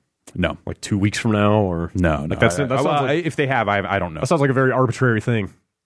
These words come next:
Speaker 2: of
Speaker 1: Yeah.
Speaker 2: just like, "We're gonna wait X number of weeks and then flip the switch."
Speaker 1: Right. Uh, and I, I don't
Speaker 2: Then
Speaker 1: know.
Speaker 2: you can give us more money.
Speaker 1: Then, then, yeah, then they'll allow more money. But, like, it's, it's,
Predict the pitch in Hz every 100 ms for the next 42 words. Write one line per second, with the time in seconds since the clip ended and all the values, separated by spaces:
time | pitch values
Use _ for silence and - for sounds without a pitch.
0 | _ 117 104 92 110 113 107 170 170 143
1 | 147 143 127 - 131 131 127 135 135 -
2 | 104 107 - 113 110 - - 98 - -
3 | 90 - _ _ _ _ _ _ - 92
4 | 85 82 80 107 117 110 113 127 131 -
5 | 135 131 135 127 110 110 131 113 120 107
6 | 98 78 92 95 95 95 92 92 101 107
7 | 110 156 208 220 220 226 208 208 202